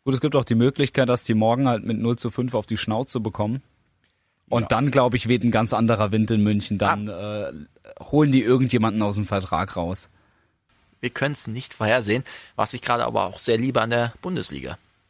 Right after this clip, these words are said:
Speaker 1: Sie ist spannend wie nie und das ist das, das ganz, ganz, ganz Tolle momentan, finde ich wirklich super. Ich glaub zwar nicht, dass Gladbach am Ende vom Tag hier Meister wird, aber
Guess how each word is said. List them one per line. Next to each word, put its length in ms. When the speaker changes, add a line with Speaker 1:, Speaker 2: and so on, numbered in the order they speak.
Speaker 1:
Sie 140
ist 100
spannend 360
wie 80
nie 180
und 100
das 140
ist 160
das, 280
das 280
ganz, 340
ganz, 340
ganz 320
Tolle 280
momentan, 520
finde 200
ich 80
wirklich 300
super. 360
Ich 120
glaub 200
zwar 100
nicht, 180
dass 140
Gladbach 340
am 140
Ende 180
vom 180
Tag 240
hier 140
Meister 440
wird, 280
aber 400